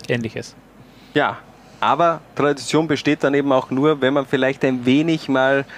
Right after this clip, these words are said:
Speaker 2: auch die Kassen aufmacht und dafür vielleicht ein wenig Tradition hergibt. Also ich verstehe das einerseits, andererseits finde ich's, äh,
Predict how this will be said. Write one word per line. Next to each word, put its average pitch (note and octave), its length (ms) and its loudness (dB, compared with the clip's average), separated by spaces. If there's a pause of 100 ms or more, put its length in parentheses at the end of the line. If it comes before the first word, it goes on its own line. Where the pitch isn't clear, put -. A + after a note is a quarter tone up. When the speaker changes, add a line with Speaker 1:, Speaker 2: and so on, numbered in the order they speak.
(160)
Speaker 2:
auch C3 320 2 (600)
die C3+ 80 -4
Kassen C3+ 380 -2
aufmacht C#3 420 0
und C3 140 -2
dafür C#3 400 0 (180)
vielleicht E3 320 -2
ein D#3+ 200 0
wenig F3 260 2
Tradition D#3 460 0
hergibt. A2 340 -2
Also C#3+ 160 2
ich F3 140 -2
verstehe F#3 520 0 (160)
das F3 200 0
einerseits, E3 600 0
andererseits D#3+ 540 0
finde D#3+ 200 0
ich's, - 180 -4
äh, C#3+ 360 4